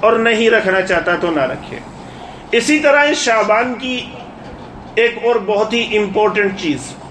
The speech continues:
وہ ہے شب براءت، چودہویں شعبان کی رات۔ شب کہتے ہیں رات کو، اور براءت نجات کو کہتے ہیں۔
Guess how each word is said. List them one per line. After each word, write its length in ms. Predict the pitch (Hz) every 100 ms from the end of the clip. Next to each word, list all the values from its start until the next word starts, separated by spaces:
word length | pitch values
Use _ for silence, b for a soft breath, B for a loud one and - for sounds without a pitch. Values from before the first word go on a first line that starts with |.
| - - - -
وہ 220 | 190 233
ہے 100 | 254
شب 400 | - 214 185 180 247
براءت، 560 | 202 185 190 185 202 - - - - - - - - - - - - - - - -
چودہویں 440 | 190 208 220 247
شعبان 640 | 240 214 190 190 202 214 220
کی 140 | 208 196
رات۔ 400 | 156 131 - - - - - - - -
شب 360 | - - 262 247
کہتے 260 | 262 233 240
ہیں 80 | 220
رات 360 | 190 208 208
کو، 200 | 262 262 - - - - - - - - - - -
اور 200 | 180 185 - - - 147
براءت 840 | 139 180 196 202 202 254 - - -
نجات 760 | 175 185 185 202 240 247 - - - - - -
کو 100 | 202 202
کہتے 360 | 185 165 156
ہیں۔ 160 | 120